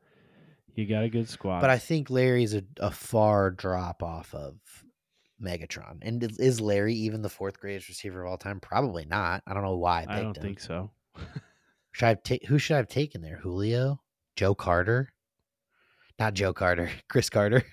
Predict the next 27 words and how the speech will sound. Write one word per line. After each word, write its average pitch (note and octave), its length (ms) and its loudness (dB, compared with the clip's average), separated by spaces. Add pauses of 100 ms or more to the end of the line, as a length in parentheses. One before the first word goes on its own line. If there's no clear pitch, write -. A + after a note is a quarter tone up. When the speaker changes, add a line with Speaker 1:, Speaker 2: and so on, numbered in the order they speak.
(140)
Speaker 2:
<laughs> - 680 4
Speaker 1:
<laughs> - 480 -16
Speaker 2:
Joe C3 180 12
Carter C#3+ 360 8
from E3+ 140 -2
the C#3+ 60 4
Toronto A#2 380 2
Blue G2 240 0
Jays? G3 320 2
Should C3+ 160 -2
I D3+ 80 0
have F3 140 -2
picked - 240 -4
him? G3 160 0 (500)
Speaker 1:
<laughs> G#3 100 2 (720)
Uh, A#2+ 760 -4 (680)
walk-off A2 540 -6
home A2+ 200 -8
run. C3 280 -8 (1000)
Speaker 2:
Yeah, A#2+ 320 2
big B2 80 2
Speaker 1:
Um, B2+ 80 -2
Speaker 2:
one. F#2+ 160 -6 (880)
Speaker 1:
yeah. D#2+ 200 -12 (840)
<laughs> - 80 4 (1600)
No, A#2 180 2
I, C3+ 440 -4